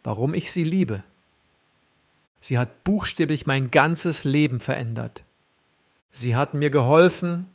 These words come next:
mich selbst besser zu verstehen. Und weil ich mich verstehe, verstehe ich auch dich. Wenn ich manchmal sehe, wie sich jemand anderes verhält,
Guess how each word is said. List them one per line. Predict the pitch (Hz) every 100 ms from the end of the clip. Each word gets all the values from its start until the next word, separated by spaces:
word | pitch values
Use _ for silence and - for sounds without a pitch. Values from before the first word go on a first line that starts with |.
| _
mich | 135 120
selbst | - 139 147 - - - - _ -
besser | 143 - 131
zu | -
verstehen. | 117 123 - - 127 123 117 _ _ _ _ _
Und | - 120
weil | 120 117 233
ich | 190
mich | 185 127
verstehe, | 151 127 - 131 131 143 160 _
verstehe | - 120 - - 131 139 147
ich | 143 127 - -
auch | 180
dich. | - 147 123 - _ _ _ _ _ _ _ _ _ _ _ _ _
Wenn | 143 175
ich | 147
manchmal | 160 175 185 165
sehe, | 143 160 165 160 - _ -
wie | 139
sich | 151 151
jemand | 147 143 -
anderes | 151 185 185 165 -
verhält, | 175 147 165 180 -